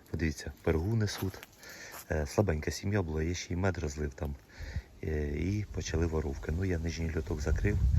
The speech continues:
верхній відкритий на дві бджоли. Ось так, поки все там не приберуть вони, мед, підкормлюю, е,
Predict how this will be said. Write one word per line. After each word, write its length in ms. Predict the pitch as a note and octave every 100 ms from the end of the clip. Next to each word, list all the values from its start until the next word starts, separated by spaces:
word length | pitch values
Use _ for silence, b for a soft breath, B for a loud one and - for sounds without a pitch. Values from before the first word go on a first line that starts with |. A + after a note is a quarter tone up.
| B B -
верхній 340 | E2 - F2 - - -
відкритий 440 | - - - -
на 140 | D2 -
дві 160 | -
бджоли. 360 | D#2+ - - - - - B B B B B -
Ось 160 | E2 -
так, 340 | - F#2+ - - - -
поки 200 | - -
все 260 | - -
там 180 | - - - - - - -
не 80 | C#2+
приберуть 500 | - - - G2+ -
вони, 220 | E2 E2 F#2 - B B B B -
мед, 280 | D#2+ F#2 F#2+ - - - B B -
підкормлюю, 720 | - - - F#2+ F#2+ F#2+ F#2+ - - - B B B B -
е, 260 | E2+ E2